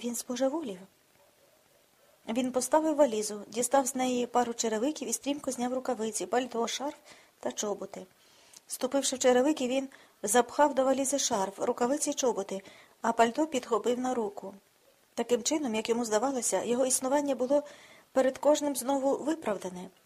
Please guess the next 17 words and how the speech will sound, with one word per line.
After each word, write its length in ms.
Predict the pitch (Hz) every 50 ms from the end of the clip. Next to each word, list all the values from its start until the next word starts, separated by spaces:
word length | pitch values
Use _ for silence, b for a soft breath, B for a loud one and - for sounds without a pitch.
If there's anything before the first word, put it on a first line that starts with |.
| _ _ _ _ -
У 80 | 233 196
будь-якому 480 | 226 269 269 277 262 277 269 247 240
разі 280 | 240 269 302 277 262 254
він 140 | 269 277 254
зможе 260 | 233 277 254 - 269
стверджувати, 600 | - - 214 220 240 240 277 285 294 294 294 269
що 280 | - - - 269 262 262 B B B B B B B -
несе 300 | 208 233 247 - 294 294
здавати 340 | 277 277 285 311 311 311 285
свою 240 | - 285 285 294
білизну 400 | 262 269 277 277 302 285 285 285
до 120 | 262 302 302
пральні, 400 | 349 339 302 247 208 208 202 -
а 60 | -
пальто 340 | 240 - 269 262 - 359 359
до 100 | 349 311
хімчистки. 680 | 302 - 320 302 - 226 175 - - - - 165 -